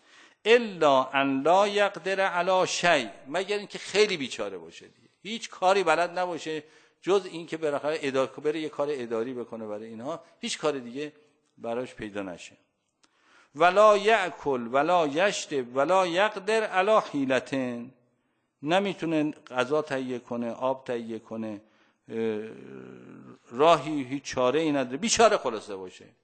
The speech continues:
راه، راه، تنها راه زندگیش این عمل سلطان باشه، مزدوری برای سلطان باشه، کارمندی سلطان باشه.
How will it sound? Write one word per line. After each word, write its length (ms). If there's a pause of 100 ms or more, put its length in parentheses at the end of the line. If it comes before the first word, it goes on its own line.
(540)
راه، 360 (280)
راه، 280
تنها 480
راه 260
زندگیش 640
این 180
عمل 360
سلطان 520
باشه، 320 (540)
مزدوری 680
برای 460 (280)
سلطان 520
باشه، 300 (1000)
کارمندی 560
سلطان 480
باشه. 240